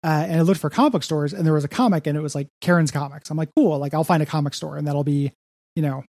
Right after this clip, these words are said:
something to do." And it was in this business park. I could barely find it. I eventually found it. And, uh, Karen, who is, like, one of my all-time favorite people, was, like, my only friend in Portland for maybe the first, like, year I lived here, uh, until I met,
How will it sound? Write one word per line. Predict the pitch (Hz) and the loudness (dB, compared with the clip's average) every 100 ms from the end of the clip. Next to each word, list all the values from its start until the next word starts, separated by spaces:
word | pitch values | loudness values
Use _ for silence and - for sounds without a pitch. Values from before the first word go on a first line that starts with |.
| _ | _
something | - 180 151 | -2 2 2
to | 151 | 2
do." | 269 165 _ _ _ _ _ - | 2 0 _ _ _ _ _ 0
And | 180 | 2
it | 170 | 4
was | 170 | 4
in | 185 | 4
this | 170 | 4
business | - 247 254 - | 6 6 6 2
park. | 151 143 | -4 -4
I | 147 | -2
could | 151 | 0
barely | 160 180 190 | 4 6 6
find | 160 143 143 | 4 0 0
it. | - - | -6 0
I | 165 | 4
eventually | 214 233 151 | 6 4 4
found | 202 226 | 4 4
it. | 147 143 - | 2 -2 -2
And, | 156 147 147 | 0 2 0
uh, | 143 135 | -2 -4
Karen, | - 262 190 156 | 2 4 6 4
who | 156 160 | 2 2
is, | 151 | 4
like, | 147 | 2
one | 160 | 2
of | |
my | 151 | 4
all-time | 151 151 143 | 2 0 0
favorite | 147 143 | -2 -4
people, | - 185 151 131 _ _ _ - | -4 -2 -2 -4 _ _ _ -2
was, | 175 170 | 2 2
like, | 151 147 - _ _ 165 | 2 -2 -10 _ _ 0
my | 170 | 4
only | 170 185 175 | 6 6 6
friend | 147 160 147 | 4 4 4
in | 135 | 2
Portland | - 165 151 139 | -4 -6 -2 -2
for | 147 | 0
maybe | 143 143 147 | 0 2 0
the | |
first, | 135 156 147 | 0 -2 -2
like, | 147 131 | -4 -4
year | 131 151 208 | -4 -2 -2
I | 185 | -2
lived | 160 165 | -4 -2
here, | 269 294 - _ _ _ _ _ - | -4 -4 -8 _ _ _ _ _ -6
uh, | 151 151 | -2 0
until | 160 143 156 | 0 0 2
I | |
met, | 151 | 2